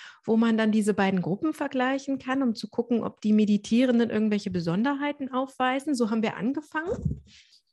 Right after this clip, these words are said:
Und da haben wir festgestellt zum Beispiel, dass die Struktur des Gehirns bei den Meditierenden in manchen Regionen etwas anders aussah als bei den Nicht-Meditierenden.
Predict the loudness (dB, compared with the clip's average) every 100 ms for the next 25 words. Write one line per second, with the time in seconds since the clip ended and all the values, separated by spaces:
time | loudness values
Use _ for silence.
0 | -4 -2 0 0 0 -2 -2 -6 -4 -2
1 | -2 -2 -4 -2 -2 -4 -4 -2 -2 -2
2 | -2 -4 -4 -4 -2 -4 -4 -6 -6 -2
3 | 0 2 0 -2 -4 -6 -2 0 0 -2
4 | -6 -14 -20 -20 -12 -2 0 2 4 2
5 | 0 0 0 2 0 0 0 0 -2 -4
6 | -6 -6 -4 0 2 2 0 -4 -6 -8
7 | -2 0 2 0 -2 -4 -4 -4 -4 -2
8 | -2 -4 -8 -4 -2 0 2 2 2 0
9 | 0 0 0 0 -4 -4 -2 0 0 2
10 | 0